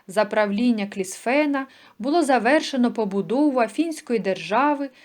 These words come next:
на демократичних засадах. Демократія. Устрій, за якого влада державі належить народу, від грецьких слів «демос» — народ і «кратос» — сила, панування, влада. Пункт четвертий.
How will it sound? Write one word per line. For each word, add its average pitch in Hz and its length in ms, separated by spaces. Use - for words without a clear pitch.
на 220 100
демократичних 208 920
засадах. 190 840
Демократія. 202 1000
Устрій, 320 480
за 220 120
якого 254 420
влада 233 520
державі 226 720
належить 247 600
народу, 208 680
від 202 100
грецьких 214 580
слів 269 400
«демос» — 185 680
народ 196 580
і 208 100
«кратос» — 254 640
сила, 185 640
панування, 233 840
влада. 185 560
Пункт 415 260
четвертий. 202 840